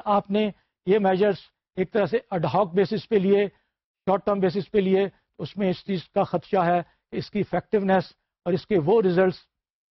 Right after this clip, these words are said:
نہیں آ سکیں گے جس کی توقع کی جا رہی ہے۔ تو ہم جب اوورآل اس کو دیکھتے ہیں،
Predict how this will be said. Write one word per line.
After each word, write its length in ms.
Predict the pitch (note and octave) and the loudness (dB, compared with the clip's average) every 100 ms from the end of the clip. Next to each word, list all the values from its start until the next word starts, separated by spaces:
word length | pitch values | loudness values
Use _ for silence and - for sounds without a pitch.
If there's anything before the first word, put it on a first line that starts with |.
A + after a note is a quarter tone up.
| _ _ | _ _
نہیں 260 | D3+ F3+ A#3 | -2 2 4
آ 120 | G#3+ | 4
سکیں 320 | F#3 F3 F#3 | 2 0 0
گے 160 | F#3 F3+ F3+ _ _ | 0 0 -4 _ _
جس 180 | E3+ - | -8 -6
کی 100 | F#3+ | -6
توقع 400 | - E3+ E3+ F3 | -2 -2 -2 -4
کی 220 | D#3 E3+ | -4 -2
جا 140 | D3+ | 0
رہی 180 | C#3 C#3+ | -2 -6
ہے۔ 60 | C3+ _ _ | -10 _ _
تو 220 | G#3+ F#3+ | -6 -2
ہم 100 | G#3+ B3+ _ _ | -2 -4 _ _
جب 180 | G3 A3 - _ _ | -4 -4 -4 _ _
اوورآل 420 | F3+ G3 A#3+ B3 | -2 0 2 2
اس 140 | A3+ - | -2 -4
کو 100 | - | 0
دیکھتے 340 | F#3 - A3+ | 0 0 -2
ہیں، 180 | G3 | 0